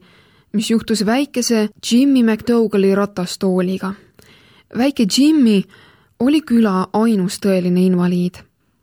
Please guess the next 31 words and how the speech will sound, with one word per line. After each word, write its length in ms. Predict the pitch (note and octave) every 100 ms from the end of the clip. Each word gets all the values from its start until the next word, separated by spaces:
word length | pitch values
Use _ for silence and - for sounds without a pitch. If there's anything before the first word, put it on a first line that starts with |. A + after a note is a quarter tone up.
| _ _
Ta 80 | G#3+
oli 140 | G#3
lapsest 420 | A3+ B3 G3+ -
peast 360 | A#3+ A3+ G#3+ -
maha 320 | G#3 B3+ C4+
kukkunud 520 | A3+ A3 - G#3+ G#3
ja 60 | A3
selja 380 | C4 C4 G3+ F3
vigastanud. 600 | F3+ F3+ - - F3+ F3+ - _ _ _ _ _ _ _ -
Sellest 420 | - C#4 D4+ -
kurvast 480 | A#3 A#3 G#3 G#3+ -
päevast 420 | G#3+ G#3 F#3+ -
alates 540 | A#3+ B3+ A3 G3+ G3 - _ _ _ _
oli 180 | A#3 C4+
tal 160 | C4+ A3+
tulnud 360 | A3+ G#3+ G3+ G#3
veeta 360 | G#3 G3+ G3+
suurem 440 | F#3+ B3 C#4 B3+ A3
osa 200 | A3 G#3+
oma 200 | F#3+ G3
elust 360 | F#3+ - -
voodis. 540 | F#3+ F#3 F3+ F#3+ G3 - _ _ _ _ _ - - - -
Vahel, 300 | B3 D4+ F4
kui 120 | A#3+ A#3+
ta 80 |
tundis 320 | A#3 B3+ G#3+ A#3
end 140 | G3+ G#3
paremini, 560 | A#3+ A#3 G3+ G3 G3 G3 _ _ _
istus 300 | A#3 - G#3+
ta 100 | -
ülal. 340 | A3 G3 F3+